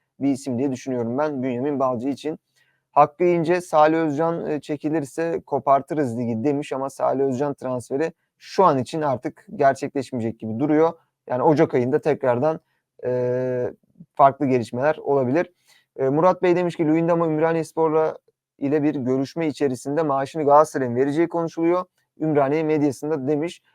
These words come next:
E, zaten Luyendama eğer giderse bu tarz bir transfer olacak. Yani çünkü Luyendama'nın gittiği takımların hiçbiri,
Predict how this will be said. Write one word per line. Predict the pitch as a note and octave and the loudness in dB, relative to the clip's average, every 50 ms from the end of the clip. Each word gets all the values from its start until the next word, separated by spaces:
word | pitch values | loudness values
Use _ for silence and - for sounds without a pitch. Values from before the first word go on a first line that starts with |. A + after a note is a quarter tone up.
| _ _ _ _ _ | _ _ _ _ _
E, | - C3+ | -8 -6
zaten | C3 A#2+ D3+ E3+ E3+ E3+ E3+ D#3+ D3+ | 0 4 6 6 6 4 0 0 0
Luyendama | D#3 D#3+ D#3 D#3 D#3+ D#3+ D#3 | 0 0 0 0 0 0 0
eğer | D#3 D3 | 0 -2
giderse | C3 A#2 C3+ C3 D#3+ D3+ C3+ C3 - F#3+ E3 D3 D3+ | -2 -2 2 4 4 4 4 2 -4 -4 -4 -2 -2
bu | E3+ E3+ | -2 0
tarz | - D#3 C3+ B2 A#2 | 0 -2 -2 -2 -4
bir | A2+ | -6
transfer | - C3+ B2+ B2 B2 A#2+ - B2 | -6 -6 -6 -6 -6 -6 -6 -4
olacak. | A#2+ A#2+ A#2+ B2 E3+ F3 - | -4 -4 -4 -4 -6 -6 -4
Yani | - C3+ B2+ A#2 | -4 -6 -6 -6
çünkü | - C#3 C#3 B2+ C3+ B2+ | -6 -8 -8 -6 -6 -4
Luyendama'nın | B2+ C3 C3+ C3+ D3 D3 D3 D3 D3 C#3+ A#2+ | -4 -2 -2 -2 0 0 0 0 -2 -2 -4
gittiği | A2+ B2 - _ D#3+ D3 | -6 -10 -8 _ -6 -4
takımların | - D#3 C#3+ - D3+ D3 D3 D3 C#3+ | -4 -4 -4 -4 -4 -4 -4 -4 -4
hiçbiri, | F3 E3+ - - C3+ C#3 D#3+ F3 | -8 -10 -8 -6 -4 -2 -2 -4